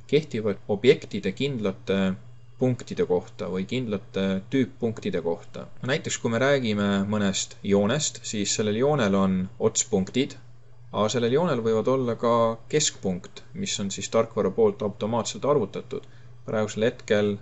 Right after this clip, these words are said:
ma ei saa seda siit valida, sellepärast et seda ei ole lihtsalt sisse lülitatud. Kui ma aga klikin siin Snap Midpoint peal, pange tähele, et kui ma liigun nüüd hiirega selle objekti peale,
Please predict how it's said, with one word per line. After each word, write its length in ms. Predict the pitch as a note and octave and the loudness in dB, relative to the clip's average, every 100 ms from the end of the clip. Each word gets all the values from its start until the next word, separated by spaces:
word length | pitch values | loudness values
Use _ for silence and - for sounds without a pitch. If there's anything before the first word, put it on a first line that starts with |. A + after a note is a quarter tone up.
| - | -8
ma 80 | G#2+ | -6
ei 80 | G2 | -2
saa 160 | B2+ G#2 | 0 0
seda 240 | G2 F#2+ | -2 -4
siit 300 | - F#2+ - | -4 -4 -2
valida, 340 | F#2+ G2 C#3 | 0 2 0
sellepärast 640 | D3 A2 G2+ F2+ G2+ G2 - | -4 -2 -2 -2 -4 -4 -8
et 140 | - | -6
seda 160 | A#2+ G#2 | -2 0
ei 80 | B2+ | 2
ole 160 | A#2 | 0
lihtsalt 320 | G#2+ A2 G2 - | 0 -4 -6 -6
sisse 320 | A#2 - B2 | -4 -2 -2
lülitatud. 640 | C#3 G2+ - - - - - - - - - | -2 -2 -6 -6 -6 -8 -16 -20 -20 -18 -8
Kui 80 | C3+ | -4
ma 140 | D3 | -2
aga 80 | B2 A#2 | -2 -2
klikin 320 | C#3+ D#3 A#2 | -2 -4 -4
siin 300 | A2 A#2 A2 | -4 -4 -4
Snap 540 | A2+ - C3+ C#3+ - - | -4 -2 -4 -4 -10 -8
Midpoint 560 | C3+ D3+ - F#2+ F2 - | -6 -6 -2 -2 -2 0
peal, 280 | F#2+ F2 D#2+ - | 2 2 0 -4
pange 220 | G2 G2+ | -4 -2
tähele, 300 | C3 A2+ G2+ | 0 0 -2
et 60 | F#2+ | -4
kui 140 | - | -4
ma 80 | G2 | -2
liigun 300 | G#2 A#2 A2 G2 | 0 0 0 0
nüüd 140 | F#2+ - | -2 -2
hiirega 720 | A#2+ B2+ G2 F#2+ G2 F#2+ F#2+ - | 2 4 4 2 2 2 0 -6
selle 300 | - G2 F#2+ | -4 0 2
objekti 400 | F#2 A#2 - G2 | 2 0 0 -2
peale, 380 | F#2+ F3 A2 G#2 | 0 2 2 0